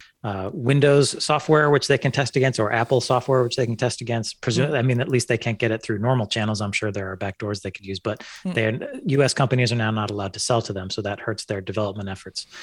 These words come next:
Speaker 2: Not allowed
Speaker 1: Um,
Speaker 2: to sell to
Speaker 1: and
Speaker 2: them and not allowed to buy from them.
Speaker 1: And buy from them, right,
Speaker 2: Yeah.
Speaker 1: which is also important.
Speaker 2: <laughs>
Speaker 1: Yes.
Speaker 2: Yeah, 'cause a lot of U S law enforcement was buying N S O Group to use for criminal surveillance. Apple has now,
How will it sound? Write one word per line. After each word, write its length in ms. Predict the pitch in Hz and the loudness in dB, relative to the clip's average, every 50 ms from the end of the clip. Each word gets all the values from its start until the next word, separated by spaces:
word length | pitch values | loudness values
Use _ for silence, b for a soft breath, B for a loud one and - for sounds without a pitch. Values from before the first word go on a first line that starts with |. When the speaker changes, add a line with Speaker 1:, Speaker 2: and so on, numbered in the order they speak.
| B B B B | B B B B
Speaker 2:
Not 140 | 180 208 | 0 2
allowed 80 | 220 214 | 2 4
Speaker 1:
Um, 60 | 185 110 | 4 2
Speaker 2:
to 40 | 110 | 4
sell 160 | - 226 247 | 4 4 4
to 60 | 233 | 6
Speaker 1:
and 60 | - - | 6 6
Speaker 2:
them 60 | 175 | 6
and 60 | 165 180 | 6 6
not 80 | 208 | 6
allowed 180 | 214 214 196 143 | 6 6 4 2
to 60 | 156 | 0
buy 280 | 131 127 147 156 180 196 | 0 2 4 4 4 4
from 180 | - 139 135 | 2 -2 -6
them. 240 | 131 - - - - - _ _ _ _ _ _ _ _ _ | -8 -10 -12 -14 -16 -18 _ _ _ _ _ _ _ _ _
Speaker 1:
And 180 | - 147 156 143 | 2 4 4 6
buy 160 | 123 143 147 | 6 6 6
from 160 | 147 - 120 107 | 4 4 0 0
them, 160 | 101 92 - - | 0 -2 -4 0
right, 140 | - 123 113 | 2 2 2
Speaker 2:
Yeah. 60 | 107 | 2
Speaker 1:
which 180 | 107 113 107 - | 0 0 0 2
is 100 | 120 110 | 2 2
also 240 | 113 110 - - 107 | 2 2 0 0 -4
important. 480 | 98 107 - 113 107 - 117 - - - - | -6 -6 -10 -12 -12 -12 -12 -12 -12 -14 -8
Speaker 2:
<laughs> 60 | - | -4
Speaker 1:
Yes. 160 | 190 175 143 - | 2 4 6 6
Speaker 2:
Yeah, 140 | 240 190 | 6 4
'cause 200 | - - - 170 | 4 2 0 2
a 60 | 147 160 | 2 4
lot 160 | 160 175 170 | 4 4 4
of 80 | 160 | 4
U 160 | 151 156 165 165 | 4 6 6 6
S 140 | 151 147 - | 4 4 4
law 180 | 165 180 233 | 4 6 6
enforcement 480 | 220 170 - - 156 151 - 156 147 147 | 6 4 2 0 -2 -2 -2 -4 -6 -4
was 120 | - 147 127 | -6 -6 -4
buying 560 | - 156 147 147 143 139 139 139 151 - - - _ | 0 2 2 4 4 2 0 -2 -6 -8 -12 -10 _
N 120 | 160 151 | -4 -2
S 120 | 143 131 - | -2 0 0
O 140 | 147 147 147 | 0 -2 -2
Group 240 | 139 143 135 143 - _ - - - | -2 -6 -8 -10 -12 _ -20 -10 -6
to 100 | - 143 | -6 -4
use 240 | 131 135 147 139 - | -2 -2 -4 -4 -4
for 120 | - 143 | -8 -10
criminal 360 | - - 147 156 175 185 165 135 | -4 -2 2 2 4 2 2 0
surveillance. 640 | - 151 139 147 156 160 160 - - - - - B B B B B B B B B B B - - | -4 -6 -6 -6 -6 -6 -6 -8 -8 -8 -10 -10 B B B B B B B B B B B -6 -2
Apple 340 | 160 165 160 - 202 180 147 | -2 0 2 2 2 4 4
has 200 | 143 151 135 143 | 4 4 4 4
now, 460 | 160 156 156 147 143 143 - - | 4 4 4 2 2 0 -2 -6